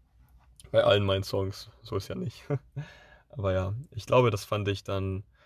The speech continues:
ja, also das ist dann, glaub ich, denke ich, auch ein ganz guter Abschluss hier. Die nächste Folge wird meine zehnte Folge, wenn mich nicht alles täuscht.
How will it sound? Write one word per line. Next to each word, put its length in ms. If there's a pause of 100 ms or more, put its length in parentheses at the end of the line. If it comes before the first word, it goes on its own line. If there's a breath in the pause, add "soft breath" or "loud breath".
(680 soft breath)
ja, 200 (120)
also 180
das 220
ist 180
dann, 180
glaub 160
ich, 60
denke 180
ich, 80
auch 120
ein 80
ganz 200
guter 220
Abschluss 380
hier. 320 (640 soft breath)
Die 80
nächste 360
Folge 340
wird 240
meine 340
zehnte 380
Folge, 300
wenn 100
mich 80
nicht 160
alles 220
täuscht. 480